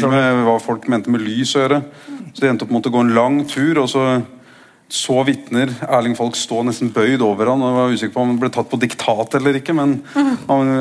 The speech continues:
Speaker 2: øvde i hvert fall stor innflytelse på hvordan det endelige oppslagsordet om lys kom til å bli da. Det var mye det, og så var det mye, vi vil nok også si at de første bindene er nok mer ambisiøse enn de siste,
Speaker 3: Mhm.
Speaker 2: fordi at, eh, de, de fikk jo litt problemer med finansieringen, ikke minst bidragsyterne,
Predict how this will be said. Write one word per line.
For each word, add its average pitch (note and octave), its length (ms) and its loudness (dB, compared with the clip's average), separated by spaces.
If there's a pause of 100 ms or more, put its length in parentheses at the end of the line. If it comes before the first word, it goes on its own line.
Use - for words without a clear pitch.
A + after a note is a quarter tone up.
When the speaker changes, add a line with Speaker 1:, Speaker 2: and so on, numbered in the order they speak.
(180)
Speaker 2:
øvde A#2+ 100 -2
i B2+ 60 4
hvert A#2 80 0
fall C#3 160 0
stor A#2+ 320 0
innflytelse A2+ 480 -4
på B2+ 160 -4
hvordan A2 240 2
det A#2 160 4
endelige G#2+ 240 0
oppslagsordet A2 640 -4
om A2 180 0
lys G#2+ 320 -2
kom G#2 200 -2
til A#2 100 -4
å - 20 -4
bli G#2 160 0
da. B2 120 -4 (760)
Det C#3+ 100 4
var D#3 80 6
mye C#3+ 180 2
det, D3 200 2 (180)
og D#3 80 -2
så F3+ 100 0
var C3+ 180 4
det C3 80 2
mye, A#2+ 260 2 (1040)
vi D3 60 -4
vil C#3 80 2
nok D3+ 160 2
også C#3+ 220 2
si C3+ 100 0
at C3 100 2
de D#3 80 2
første C#3+ 380 -2
bindene B2 400 4
er A#2+ 140 0
nok B2+ 180 0
mer G#2+ 240 4
ambisiøse A2+ 400 -2
enn A#2+ 80 -2
de A#2+ 80 0
siste, B2 320 -2
Speaker 3:
Mhm. C3 100 2
Speaker 2:
fordi B2+ 220 2
at, A2+ 180 0
eh, A2+ 180 2
de, A2+ 280 0
de B2 100 0
fikk A#2 280 -6
jo C#3 60 2
litt A2 280 -4
problemer G#2 380 0
med G2 160 -2
finansieringen, G2+ 600 -4 (220)
ikke A#2+ 180 -2
minst A#2 300 2
bidragsyterne, A#2 1120 0